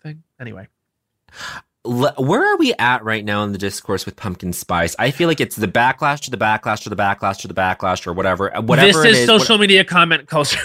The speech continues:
Speaker 1: <laughs>
Speaker 2: No, no, no, no, no. I, I don't, I don't
Speaker 1: No,
Speaker 2: even,
Speaker 1: no, no,
Speaker 2: I don't
Speaker 1: I'm,
Speaker 2: even think
Speaker 1: this, I'm, I'm saying, like, the fact that it's gener-,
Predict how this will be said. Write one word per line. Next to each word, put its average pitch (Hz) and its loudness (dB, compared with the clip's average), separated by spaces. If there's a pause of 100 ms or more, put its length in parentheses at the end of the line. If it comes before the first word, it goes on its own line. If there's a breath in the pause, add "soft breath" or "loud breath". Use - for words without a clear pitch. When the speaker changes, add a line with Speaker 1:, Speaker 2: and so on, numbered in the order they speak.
(140)
Speaker 1:
<laughs> - -16
Speaker 2:
No, 202 4
no, 254 0
no, 269 0
no, 262 0
no. 247 2 (120)
I, - -2
I 208 0
don't, 226 -4
I 196 0
don't 196 0
Speaker 1:
No, 269 8
Speaker 2:
even, 339 8
Speaker 1:
no, 339 8
no, - -
Speaker 2:
I 233 6
don't 220 8
Speaker 1:
I'm, 269 6
Speaker 2:
even 262 -2
think 226 2
Speaker 1:
this, 220 4
I'm, 214 2
I'm 226 4
saying, 175 2
like, 190 2
the 185 0
fact 190 4
that 202 4
it's - 2
gener-, 208 4